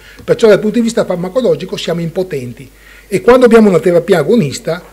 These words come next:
noi addittologi siamo veramente molto contenti. E vado a concludere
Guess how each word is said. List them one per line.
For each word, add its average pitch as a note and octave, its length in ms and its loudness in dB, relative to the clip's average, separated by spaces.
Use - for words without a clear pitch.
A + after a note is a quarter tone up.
noi G#3 260 4
addittologi D3 640 0
siamo D#3+ 280 -4
veramente D3 440 0
molto C#3+ 300 -2
contenti. A#2+ 600 -10
E A3+ 100 2
vado G#3+ 220 6
a F#3 40 6
concludere E3 720 0